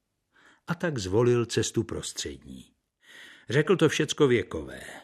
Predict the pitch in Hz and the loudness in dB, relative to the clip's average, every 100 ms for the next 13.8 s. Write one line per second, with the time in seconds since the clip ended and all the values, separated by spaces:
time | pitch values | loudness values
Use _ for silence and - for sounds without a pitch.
0 | _ _ - 113 143 151 139 139 135 143 | _ _ -4 -2 0 2 2 0 -2 -4
1 | 147 135 117 - 95 82 104 - 127 123 | -4 -4 -4 -4 -6 -6 -8 -6 -8 -6
2 | 117 107 - 82 78 104 120 127 113 120 | -4 -2 0 -2 2 4 4 2 -2 -2
3 | 92 85 87 82 76 - - - - - | -2 -2 -4 -8 -10 -12 -12 -12 -20 -20
4 | _ _ _ _ 104 87 76 76 90 131 | _ _ _ _ -4 -4 -4 -8 -8 -8
5 | - 139 139 - 135 127 110 95 101 101 | -8 -8 -8 -8 -8 -6 -6 -4 -6 -6
6 | 95 - - 87 82 98 - - - 82 | -8 -12 -12 -10 -8 -8 -6 -6 -8 -10
7 | - - - - - _ _ _ _ _ | -12 -12 -14 -14 -20 _ _ _ _ _
8 | _ _ _ - _ _ - 147 143 - | _ _ _ -20 _ _ 0 2 4 2
9 | 147 143 131 107 - 120 - 143 127 127 | 2 2 -2 -4 -4 -4 -4 -6 -4 -6
10 | - - 123 123 135 131 127 117 90 - | -6 -4 -4 -2 -2 -2 -2 -4 -6 -6
11 | 98 110 127 123 131 123 123 _ - - | -4 -4 -6 -8 -8 -6 -8 _ -20 -20
12 | - 101 143 147 120 104 - 113 110 104 | -6 2 4 4 2 0 0 -2 -2 -6
13 | - 92 104 107 127 113 123 127 | -6 -4 -4 0 0 -2 -6 -12